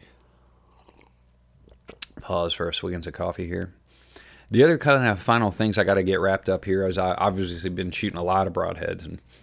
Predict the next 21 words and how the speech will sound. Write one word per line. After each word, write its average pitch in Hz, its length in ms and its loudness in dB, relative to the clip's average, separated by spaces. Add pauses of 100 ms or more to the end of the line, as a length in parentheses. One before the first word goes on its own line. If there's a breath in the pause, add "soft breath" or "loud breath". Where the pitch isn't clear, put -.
(280 soft breath)
that's 98 200 -6
key. 85 340 -12 (320 loud breath)
But, 104 120 4
uh, 92 140 4
shooting 127 300 0
some 117 160 2
of 107 60 2
those 98 120 4
in-between 98 560 0
distances, 98 720 0 (220)
know, 104 360 2 (100)
knowing 104 340 2
your 92 140 0
holdover, 98 600 0
uh, 87 240 0
you'd 113 240 0
be 113 80 0
shocked, 104 560 0
I 92 100 2
think, 95 360 -4
at 90 240 -4